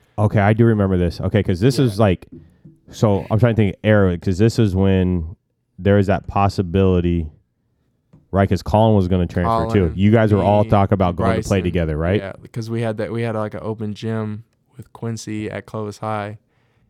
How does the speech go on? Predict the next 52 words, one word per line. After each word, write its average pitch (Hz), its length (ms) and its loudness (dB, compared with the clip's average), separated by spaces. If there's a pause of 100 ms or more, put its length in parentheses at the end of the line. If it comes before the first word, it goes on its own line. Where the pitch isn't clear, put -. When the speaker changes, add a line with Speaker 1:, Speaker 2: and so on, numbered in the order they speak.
Speaker 2:
and 110 160 -6
we 110 80 -4
were 110 100 0
all, 117 380 2
like, 110 480 -4 (220)
we 117 80 -10
were 117 100 -4
all 117 200 0
getting 120 220 -4
ready 117 220 -2
to 117 140 -6
dip 113 420 -4
out 123 180 2
of 123 80 0
there, 120 140 0
and 120 100 -2
we 123 60 -2
were 123 60 2
all 127 100 4
having 127 300 0
one-on-one 127 380 0
conversations 123 580 -4
at 120 80 -2
a 117 40 -6
time. 123 360 -2
I, 113 120 0
it's 123 220 -6
me 127 160 0
and 127 120 0
Bryson. 120 340 0
I 110 100 -6
think 117 140 -6
it 117 40 -6
was 107 80 -8
me 113 120 -10
and 104 80 -10
Bryson 104 340 -14
maybe 98 180 -14
first. 101 240 -18
I 101 60 -16
don't 101 80 -14
know 98 80 -14
if 92 80 -20
him 101 140 -16
and 98 80 -20
Colin 95 280 -14
had 87 100 -18
talked, - 320 -20 (480)
but 110 100 -14
me 110 100 -10
and 104 100 -12
Bryson 104 580 -12